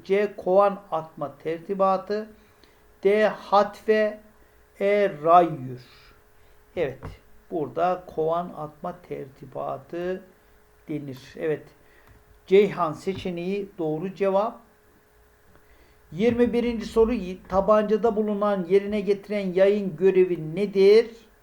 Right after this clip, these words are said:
A. Çekirdeğin dönerek gitmesini sağlar. B. Çekirdeğin uzağa gitmesini sağlar. C. Namluyu kilitleyerek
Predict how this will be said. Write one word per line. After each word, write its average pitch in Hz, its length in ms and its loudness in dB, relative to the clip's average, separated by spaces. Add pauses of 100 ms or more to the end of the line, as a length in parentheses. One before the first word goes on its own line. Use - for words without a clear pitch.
(1120)
A. 226 240 8
Çekirdeğin 214 640 -2
dönerek 196 460 2
gitmesini 196 480 -10
sağlar. 202 800 6 (580)
B. 208 380 0
Çekirdeğin 202 560 -4
uzağa 190 420 4
gitmesini 190 600 -8
sağlar. 208 680 6 (1000)
C. 208 460 4
Namluyu 208 520 4
kilitleyerek 196 720 -2